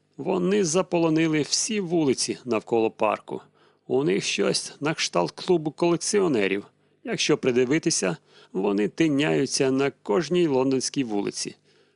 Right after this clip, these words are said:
колекціонують автомобільні номери. Один із моїх хлопців, Стівенс, керував усією цією операцією. А я пішов прямо у свій офіс. Через п'ятнадцять хвилин мені зателефонували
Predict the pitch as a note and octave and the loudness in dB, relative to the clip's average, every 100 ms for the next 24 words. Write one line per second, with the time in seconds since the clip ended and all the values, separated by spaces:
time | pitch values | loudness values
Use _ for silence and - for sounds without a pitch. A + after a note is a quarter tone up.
0 | _ A#3+ F#3+ - - B2+ B2 B2+ B2+ G#2+ | _ -2 0 -2 0 2 2 2 2 0
1 | - A2+ - A2+ G#2+ G#2+ A2+ C#3 E3+ C3+ | -2 -2 0 0 2 2 2 0 0 0
2 | F#2+ - _ _ - _ _ _ - A2+ | -4 -8 _ _ -20 _ _ _ -4 0
3 | A2 A2+ A2+ G2+ A2+ G#2+ - E3 G3 - | 2 2 2 0 2 0 0 -2 -2 -2
4 | A2 F2 _ _ - - B2 G2+ F#2+ - | -6 -8 _ _ -8 -6 -2 -2 -2 -6
5 | - _ _ _ - A3 F#3+ F3+ C3 D#3+ | -10 _ _ _ -2 0 2 2 4 2
6 | C#3+ C3 A#2+ A#2 B2+ A#2+ - A2 A2 A2+ | 2 0 0 0 0 0 -2 0 0 2
7 | A2 - A2+ G#2+ - - - A#1 - - | 0 0 -2 -2 -2 -6 -8 -8 -10 -10
8 | - _ _ _ _ _ _ - A#2+ E3 | -18 _ _ _ _ _ _ -6 -2 0
9 | G3+ F#3 G#3 F3 E3+ D3+ - A#2 C3 D#3 | 0 0 0 -2 -2 -2 -4 -4 0 0
10 | D#3 C#3 B2 - A2 G#2 G#2 - - - | -2 -2 -4 -4 -2 0 0 -2 -4 -4
11 | _ _ _ - D#4 B3+ - C#3 C3+ C3+ | _ _ _ -6 -2 -2 0 -2 2 0
12 | - B2+ - A#2 A#2+ D#3+ D#3 _ - D#3+ | 2 -2 0 0 2 2 -2 _ -8 -2
13 | E3 E3+ F3 D3+ D#3+ D3 C#3+ C3+ B2 A2 | 0 0 0 0 2 0 2 2 2 2
14 | A2+ B2 C#3+ | 4 4 2